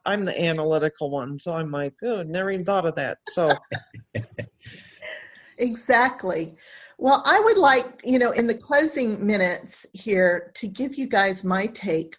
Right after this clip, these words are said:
Speaker 2: on what the year of Jubilee might look like, um, in our society.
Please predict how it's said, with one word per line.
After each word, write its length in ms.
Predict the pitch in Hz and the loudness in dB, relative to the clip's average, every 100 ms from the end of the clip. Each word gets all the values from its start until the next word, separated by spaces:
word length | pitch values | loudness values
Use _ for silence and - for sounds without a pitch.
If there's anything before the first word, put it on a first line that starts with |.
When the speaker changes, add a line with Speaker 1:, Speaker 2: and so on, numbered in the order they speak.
| - | -8
Speaker 2:
on 400 | 180 170 165 170 _ - | -6 -4 -6 -10 _ -8
what 200 | 208 - 165 175 | -8 -8 -20 -10
the 100 | 214 | -6
year 220 | 190 226 | -2 -2
of 140 | 220 214 | -2 -6
Jubilee 480 | 202 190 175 165 | -8 -4 -2 -2
might 300 | 170 170 175 - _ | -4 -6 -6 -10 _
look 260 | 165 170 - | -8 -8 -6
like, 300 | 165 170 160 - - _ - | -8 -8 -10 -18 -20 _ -10
um, 320 | 175 165 165 | -6 -6 -6
in 160 | - 180 | -4 -4
our 280 | 185 180 180 | -2 -2 -2
society. 720 | - 160 - 165 170 180 | -8 -10 -8 -8 -8 -10